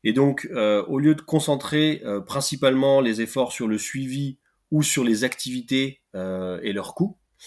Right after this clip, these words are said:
on va vraiment accorder une importance très forte aussi sur, euh, les effets de l'intervention.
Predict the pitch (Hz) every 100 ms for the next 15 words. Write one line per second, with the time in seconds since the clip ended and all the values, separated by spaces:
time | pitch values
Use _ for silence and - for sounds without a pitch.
0 | - _ - 110 120 120 104 139 170 160
1 | 151 135 147 127 123 - 147 143 - 147
2 | 139 165 170 117 - 165 165 - 151 160
3 | 165 - 107 104 104 104 104 104 135 143
4 | - 165 135 123 120 117 110 90